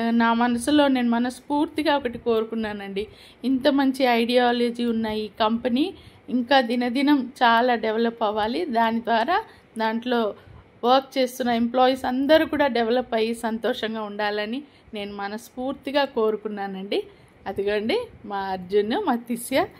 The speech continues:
ఇంకా అప్పటికి తిరిగి తిరిగి బాగా అలసిపోయి ఉన్నారు. అక్కడ చల్లగా చెట్టు నీడ కింద కూర్చున్నారు చూడండి, water falls దగ్గర.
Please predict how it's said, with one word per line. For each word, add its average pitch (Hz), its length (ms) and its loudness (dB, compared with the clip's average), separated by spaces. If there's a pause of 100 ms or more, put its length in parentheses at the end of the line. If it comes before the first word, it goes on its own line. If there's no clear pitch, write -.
(200)
ఇంకా 226 160 -2
అప్పటికి 240 360 -4
తిరిగి 254 340 -2
తిరిగి 277 280 -2
బాగా 233 380 4
అలసిపోయి 254 520 2
ఉన్నారు. 226 360 0 (420)
అక్కడ - 160 -14
చల్లగా 226 560 0 (120)
చెట్టు 214 220 -4
నీడ 202 280 -2
కింద 196 300 -6
కూర్చున్నారు 208 800 -6
చూడండి, 175 380 -6
water 190 360 -2
falls 180 380 -8
దగ్గర. 180 340 -4